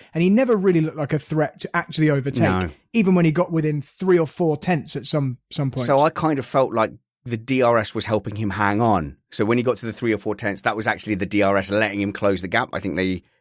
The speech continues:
Speaker 2: they said that, uh, in commentary that it was worth nought point seven seconds a lap to be in both D R S zones.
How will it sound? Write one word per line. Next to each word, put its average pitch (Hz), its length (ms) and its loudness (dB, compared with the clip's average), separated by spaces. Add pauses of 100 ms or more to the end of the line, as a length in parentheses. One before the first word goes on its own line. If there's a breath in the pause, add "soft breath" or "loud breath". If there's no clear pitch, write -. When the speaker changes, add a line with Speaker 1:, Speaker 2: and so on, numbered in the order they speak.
Speaker 2:
they 98 160 -2
said 92 320 -4
that, 87 280 -2
uh, 82 280 -4
in 90 100 -8
commentary 98 560 -4 (240)
that 95 260 -2
it 95 120 -4
was 90 180 -6
worth 98 320 0
nought 98 300 0
point 98 240 -4
seven 98 420 -2 (160)
seconds 101 380 -6
a 95 60 -4
lap 98 280 -2
to 104 120 -10
be 98 180 -2
in 92 100 -2
both 98 320 -2
D 101 120 -2
R 95 180 2
S 98 120 -4
zones. 104 300 -4